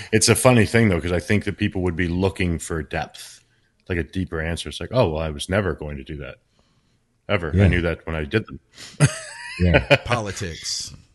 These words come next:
Speaker 1: Um, okay, wait. You know what? There was one I wanted to hit real quick. I gotta find it. Give me two seconds. Okay, actually, I'm just gonna, uh, ring it. Who is, who is the best,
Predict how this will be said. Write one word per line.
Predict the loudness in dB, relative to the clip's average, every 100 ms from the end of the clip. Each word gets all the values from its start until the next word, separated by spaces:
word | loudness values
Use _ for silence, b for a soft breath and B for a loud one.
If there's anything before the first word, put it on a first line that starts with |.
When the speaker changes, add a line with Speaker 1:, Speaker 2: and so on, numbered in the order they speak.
| _ _ _
Speaker 1:
Um, | 4 6 6 2 0
okay, | 0 0 0
wait. | 0 -2
You | 0
know | 0
what? | 2
There | 0
was | 0 2
one | 2 4
I |
wanted | 4 2 0
to |
hit | 0 -2 -2 -8 -16 _ _ _ _ _ _ _ _ -2
real | 0 0
quick. | -4 -6
I | -6
gotta | -6
find | -6 -6
it. |
Give | -8
me |
two | -6 -4
seconds. | -2 -2 -6 B B B B B _ _ _ _ _ _ _ _ b b b b b b _ -4
Okay, | 2 4
actually, | 6 4 4
I'm | 4
just | 2
gonna, | 0 0 0
uh, | -2 -2
ring | 0 -2 -4
it. | -6 -8
Who | 0 4 4
is, | 4 4 4 2 -2 -6 B B B B _ _
who | 2
is | 2 2
the | 0 -2 -4 -4
best, | 0 2 2 -2 -4